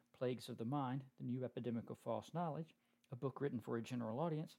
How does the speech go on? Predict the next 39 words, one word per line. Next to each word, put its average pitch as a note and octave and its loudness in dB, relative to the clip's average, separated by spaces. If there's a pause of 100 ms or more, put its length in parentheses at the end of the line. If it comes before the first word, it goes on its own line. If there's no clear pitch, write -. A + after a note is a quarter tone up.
(400)
contains C3 2
a B2 -8
plethora A#2+ 0
of A2+ -2
relevant G#2+ 0
passages, A#2+ -6 (100)
including A#2 -2
the A#2 -2
following. C3+ 0 (1080)
Quote, A2+ 0 (140)
"The B2+ 2
average F3 2
high C#3 2
school D3 -2
student B2+ -2
today A#2 2
knows A#2 2
more A#2+ 2
that A#2 0
is A#2 0
true D#3+ 2 (160)
and B2 2
less A#2+ 2
that C#3 2
is C#3+ 0
false A#2 0
about C3+ -2
the B2+ -2
natural A2+ 0
world A#2 -4
than D3 -4
the D3+ 0
most D3+ -2
educated B2 -2
intellectual A#2 -4
of C#3 -6
seventeenth A#2+ -2
century B2 -6
England. C3+ -2